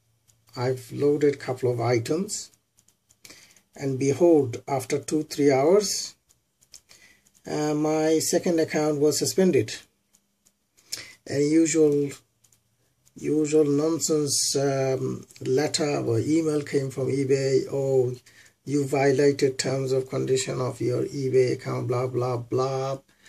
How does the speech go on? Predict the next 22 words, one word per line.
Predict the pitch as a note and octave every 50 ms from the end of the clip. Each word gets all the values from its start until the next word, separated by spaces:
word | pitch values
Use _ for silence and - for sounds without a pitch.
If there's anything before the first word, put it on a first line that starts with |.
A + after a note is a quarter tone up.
| - - - _ _ _ -
Uh, | - C3 B2+ B2
we | C3 C3+ C#3 C3+ C3
will | C3 C3+ B2+
suspend | B2 - - C3+ C3+ - - C#3 C#3 C#3+ C#3 C3
you. | C3+ C#3 C3+ C3+ C3 B2+ B2 B2+ C3 B2+ - _ _ _ _ _ _ _ _ -
Any | C#3 C#3+ C#3 D3 C#3+
amount | C#3 C#3 C3+ C3+ C#3 C3+ C#3+
of | C#3 C3+
money | C3+ C3 C3 B2+
you | B2 B2 B2+ C3+ C3 B2+ - -
owe | C#3 C3+ C3+ C3+
us, | C3 C3 D3 C#3+ - - - - -
you | - C3 C3 C3
pay | - - - B2+ C3 C3 A#2+
back." | B2 C3 C3+ C#3 C#3 C3+ C3 - - - - - _ _ _ _ _ _ _ _ _ _ _ -
Um, | D3 C#3 C#3 C3+ C3+ C#3 C#3 C#3 C#3 C#3 C#3+ C#3+ C#3 - _ - - - - _ _ _ _ _ _ _ _ _ _ _ _ _ _ - -
and | C3+ C3+ C3+ C#3 C3+ B2+ B2+
it | C3 -
went | - C3 C3+ C#3 C3+ - C3+
on | C3 C3 C3 C3+
and | C3+ C3+ C3+
on. | C3 C3 C3+ C#3 C3+ C3 -